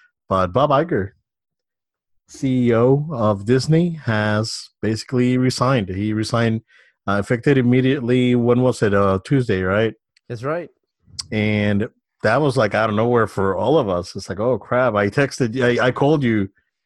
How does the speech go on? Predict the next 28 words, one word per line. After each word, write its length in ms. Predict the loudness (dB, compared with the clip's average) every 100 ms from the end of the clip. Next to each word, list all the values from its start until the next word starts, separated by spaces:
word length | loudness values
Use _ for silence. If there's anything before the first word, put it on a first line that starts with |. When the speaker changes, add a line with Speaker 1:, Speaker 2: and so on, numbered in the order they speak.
| _ 0
Speaker 1:
when 120 | 0
I 60 |
saw 220 | 2 2 2
it 80 |
'cause 120 | 0 2
we 80 |
were 140 | 4 4
just 280 | 2 0 2
talking, 380 | 2 2 2
like, 160 | 2 2
five 280 | 0 0 0
minutes 240 | 0 -2
before 360 | -4 -2 0 2
that. 320 | 2 2 -2 _ _ _ _ _
And 100 | -4
then 80 | 0
I 40 | 2
went 260 | 2 2
down, 500 | 2 2 2 0 -2 -6 _ _ _ -4
uh, 240 | 0 0 0
back 320 | -2 -2 -6
to, 380 | -4 -2 0 0
uh, 200 | 0 0
to 100 | 0
my 120 | 0
work 280 | 0 0 0
area 500 | 0 2 2 0 -4
and, 640 | -4 -2 0 -2 -2 -6